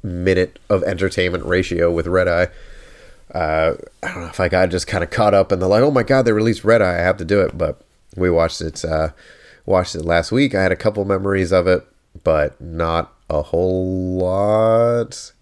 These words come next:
Like, one particular gross thing with a pen I remembered. And obviously, like, I feel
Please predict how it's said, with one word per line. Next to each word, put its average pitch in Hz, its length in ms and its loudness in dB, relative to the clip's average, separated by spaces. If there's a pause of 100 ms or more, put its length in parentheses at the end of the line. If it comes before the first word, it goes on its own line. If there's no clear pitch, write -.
(300)
Like, 95 200 -12
one 98 200 -4
particular 95 480 0
gross 82 400 0
thing 90 220 -6
with 95 120 2
a 80 60 2
pen 90 500 -4 (1500)
I 90 80 0
remembered. 98 600 0 (680)
And 90 360 0
obviously, 95 520 0
like, - 320 -6
I 104 80 -6
feel 104 580 4